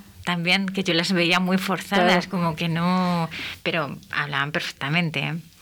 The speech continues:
Speaker 2: Yo tenía una compañera en el colegio mayor que era de Cádiz y nos reíamos porque en lugar de salchicha decía salchicha.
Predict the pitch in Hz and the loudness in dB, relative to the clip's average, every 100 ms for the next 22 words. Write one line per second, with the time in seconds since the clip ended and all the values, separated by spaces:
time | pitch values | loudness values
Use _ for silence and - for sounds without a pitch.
0 | - - 202 202 214 214 214 208 208 208 | -20 -10 0 2 2 0 2 2 2 0
1 | 196 190 196 202 202 190 196 190 190 190 | 0 -2 0 0 0 0 0 0 0 0
2 | 185 175 180 180 175 175 165 160 - 160 | 0 0 2 2 2 0 0 -2 -2 0
3 | 165 165 170 175 185 190 175 170 165 165 | 0 0 0 0 0 -2 -2 0 0 0
4 | 185 180 180 165 156 - - 208 - 151 | 0 -2 -2 -2 -4 -4 -2 -2 -4 -6
5 | 135 - - - - - - 156 160 - | -6 -10 -20 -20 -20 -12 -6 -4 -2 -4
6 | - - - 143 - - 165 - 123 | -4 -2 0 0 -2 -2 -2 -2 -4